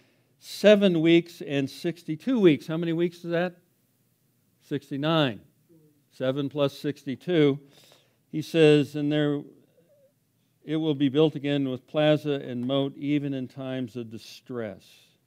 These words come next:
In December of four forty-five B C, Nehemiah was commissioned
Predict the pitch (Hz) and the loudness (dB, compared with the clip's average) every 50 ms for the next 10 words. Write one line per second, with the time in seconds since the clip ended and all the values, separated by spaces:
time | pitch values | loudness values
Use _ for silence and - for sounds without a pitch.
0 | _ _ _ _ _ _ _ _ _ _ _ _ _ _ _ _ _ _ _ _ | _ _ _ _ _ _ _ _ _ _ _ _ _ _ _ _ _ _ _ _
1 | - 131 127 139 135 - - 202 208 214 190 175 156 - - 180 180 170 160 - | -16 -10 -10 -8 -8 -4 0 0 0 2 2 2 0 0 0 -2 -2 -2 -2 -4
2 | 180 175 160 151 135 - - 160 156 156 147 135 127 143 143 139 - - - 160 | -4 -4 -4 -4 -4 -4 0 2 4 4 2 2 0 -2 -2 -4 -4 -6 -4 -2
3 | 147 131 123 123 123 113 - _ _ _ _ _ _ _ _ _ - 131 156 156 | 0 0 0 -2 -4 -8 -14 _ _ _ _ _ _ _ _ _ -4 0 0 2
4 | 156 147 143 143 147 147 143 143 131 127 123 123 123 120 117 - - _ - 127 | 2 2 2 2 2 4 4 4 2 2 0 -2 -4 -4 -6 -8 -12 _ -12 -10
5 | 127 139 143 135 - - 120 110 110 113 113 | -8 -8 -8 -10 -10 -12 -12 -12 -12 -14 -16